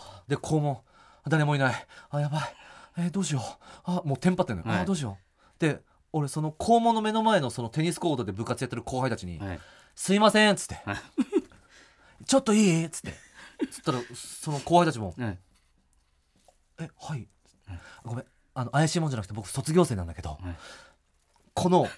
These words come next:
Speaker 1: 校門の前に、
Speaker 2: はい。
Speaker 1: 十九時ぐらいに、
Speaker 2: はい。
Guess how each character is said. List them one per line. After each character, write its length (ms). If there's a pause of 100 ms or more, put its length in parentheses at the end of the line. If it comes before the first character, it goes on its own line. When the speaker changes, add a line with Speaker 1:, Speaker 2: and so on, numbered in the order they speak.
(300)
Speaker 1:
校 240
門 180
の 80
前 200
に、 260 (320)
Speaker 2:
は 120
い。 60 (300)
Speaker 1:
十 300
九 120
時 120
ぐ 80
ら 80
い 80
に、 100
Speaker 2:
は 60
い。 120